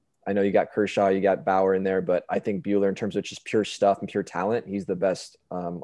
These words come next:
on, on, on that team. So, um, deGrom is a great pick. It's hard to go against, uh, deGrom there, but I'm gonna go Buehler. Uh, so let's move on to the most valuable player.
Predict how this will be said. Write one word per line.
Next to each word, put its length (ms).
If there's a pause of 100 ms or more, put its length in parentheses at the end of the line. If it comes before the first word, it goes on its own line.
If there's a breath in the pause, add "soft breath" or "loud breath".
on, 320
on, 140 (800)
on 80
that 160
team. 200
So, 300 (460 soft breath)
um, 420 (100)
deGrom 480
is 140
a 60
great 240
pick. 140
It's 100
hard 180
to 60
go 140
against, 340 (100)
uh, 280 (840)
deGrom 540
there, 180
but 240
I'm 100
gonna 140
go 120
Buehler. 380 (640 soft breath)
Uh, 320 (180 loud breath)
so 140
let's 140
move 140
on 200
to 540 (180)
the 400
most 300
valuable 400
player. 540